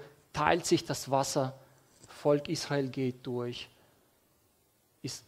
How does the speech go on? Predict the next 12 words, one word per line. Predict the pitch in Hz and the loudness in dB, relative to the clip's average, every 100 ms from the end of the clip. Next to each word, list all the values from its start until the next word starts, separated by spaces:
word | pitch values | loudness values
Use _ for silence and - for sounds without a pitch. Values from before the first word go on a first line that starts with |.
| _ - - | _ -18 -8
die | 123 117 113 104 - | -2 0 0 -2 -6
Ägypter | - 120 175 175 - 151 143 139 - - _ _ _ _ _ _ _ _ _ _ _ | -8 4 6 6 8 8 8 2 -10 -20 _ _ _ _ _ _ _ _ _ _ _
ertrinken | 147 139 - 170 180 175 156 | 4 4 6 8 8 6 4
im | 147 | 4
Wasser | 131 135 - 147 139 - - _ _ _ _ _ _ _ _ | 6 6 8 4 4 -4 -20 _ _ _ _ _ _ _ _
und | 147 135 | -6 -2
auf | 127 - | -2 -2
der | 131 120 | -2 0
anderen | 113 113 113 | -2 -6 -6
Seite | - 107 110 117 | -4 -4 -4 -6
sind | 107 123 110 - | -6 -4 -6 -6
die | 117 107 104 | -6 -6 -8